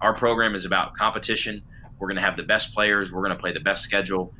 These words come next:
Uh, the proof is, you know, for now, for us, you know, after year one, the proof's in the pudding. We graduated everybody that was a sophomore that came here. They all graduated with at least a two point five G P A to be Division One eligible. We were fortunate enough that everybody was two eight and above.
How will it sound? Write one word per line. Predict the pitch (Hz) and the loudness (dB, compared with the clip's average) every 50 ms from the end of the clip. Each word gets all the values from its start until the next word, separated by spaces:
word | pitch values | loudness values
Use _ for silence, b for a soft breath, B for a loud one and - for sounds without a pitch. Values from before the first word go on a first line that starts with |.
| B B B B B B - | B B B B B B -8
Uh, | 78 80 76 78 | -6 -6 -6 -4
the | 76 - | -6 -8
proof | - - 120 113 - | -2 -2 -2 -2 0
is, | 98 92 85 - - - - - - | -2 -2 -2 -2 -4 -4 -8 -12 -8
you | 95 | -4
know, | 90 85 | -4 -4
for | 82 - 92 87 | -2 0 0 2
now, | 92 107 113 107 98 92 - - | 4 4 4 4 2 0 -2 -4
for | - 87 92 | -4 0 2
us, | 110 117 107 98 - - - - - - | 4 4 4 2 0 -4 -6 -8 -14 -10
you | - | -4
know, | 85 82 | 0 2
after | 92 107 110 - 101 95 | 2 2 2 0 -2 0
year | 92 95 92 87 | 2 0 0 0
one, | 101 123 127 80 | 0 -2 -2 -2
the | |
proof's | 87 - 135 131 117 - 123 | 0 -2 -2 -2 0 -2 -2
in | 110 | -2
the | 95 92 | -2 -2
pudding. | - 123 123 92 80 78 | -2 -2 -2 -2 -4 -6
We | 78 78 | -6 0
graduated | 95 98 107 113 107 104 101 101 95 90 | 2 4 4 4 2 2 0 0 2 2
everybody | 95 101 113 110 98 110 107 104 | 4 4 2 4 2 2 2 2
that | 110 104 | 0 -2
was | - 90 | -2 -4
a | 92 87 | -2 0
sophomore | - 95 92 92 - - 92 92 | 2 2 2 2 0 -4 -6 -6
that | 90 - | -6 -6
came | - 90 87 85 | -8 -6 -6 -6
here. | 82 87 85 85 85 87 B B B B B B - | -4 -4 -4 -2 -4 -4 B B B B B B 2
They | 82 87 | 4 6
all | 95 107 104 | 6 6 6
graduated | 98 104 101 101 95 101 98 98 98 98 95 90 92 - | 6 6 6 6 4 2 4 4 4 4 2 0 -2 -8
with | 90 90 92 | -8 -8 -8
at | 80 - | -6 -4
least | 95 101 98 - - | -2 -2 -2 -4 -4
a | |
two | - - 104 95 | -4 -4 -6 -4
point | 95 95 92 90 | -4 -4 -6 -2
five | - 92 92 92 90 | 0 2 2 2 2
G | - 92 | -2 -4
P | 87 - 92 | -4 0 0
A | 90 90 | 2 2
to | 87 87 | 2 0
be | - 85 | -4 -6
Division | 85 85 82 87 85 - 87 | -8 -4 -4 -4 -4 -4 -4
One | 87 87 | -2 -2
eligible. | 85 80 80 80 78 - - 80 80 - - | 0 0 -2 -4 -8 -10 -10 -10 -10 -10 -10
We | 85 85 | -8 -8
were | 82 | -8
fortunate | - 95 90 90 - 87 82 | -4 -4 -4 -4 -4 -4 -2
enough | 82 82 80 - | -2 -2 -2 0
that | 80 | -2
everybody | 85 85 87 80 82 82 80 | 0 0 0 0 0 -2 -2
was | 76 76 - | -2 -4 -4
two | - 95 95 90 | -2 0 2 2
eight | 87 85 | 2 0
and | - - | -2 -2
above. | - 85 87 92 98 | 0 4 4 4 2